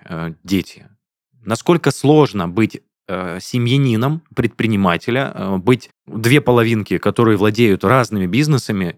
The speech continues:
Тяжело ли вы, ну, скажем так, проводите время вместе? Вообще, есть ли у вас это время? Не против ли вы друг друга, что у вас друг у друга крадет работа?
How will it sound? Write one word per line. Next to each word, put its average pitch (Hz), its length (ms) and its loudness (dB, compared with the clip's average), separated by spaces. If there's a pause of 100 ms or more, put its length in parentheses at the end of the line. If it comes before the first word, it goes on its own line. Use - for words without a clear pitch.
(100)
Тяжело 143 360 4
ли 151 120 4
вы, 120 340 0 (100)
ну, 139 100 0
скажем 104 260 -2
так, - 220 -4
проводите 117 480 2
время 110 260 2
вместе? 98 520 -6
Вообще, 92 280 -4
есть 135 300 0
ли 135 60 4
у 131 60 6
вас 127 220 0
это 120 220 -2
время? 104 460 0 (120)
Не 117 140 -2
против 139 480 2
ли 120 100 2
вы 113 120 2
друг 104 200 -4
друга, 127 300 2
что 104 340 2
у 98 40 2
вас 120 360 0 (220)
друг 151 300 6
у 156 40 0
друга 123 300 2
крадет 98 460 -2
работа? 98 580 -2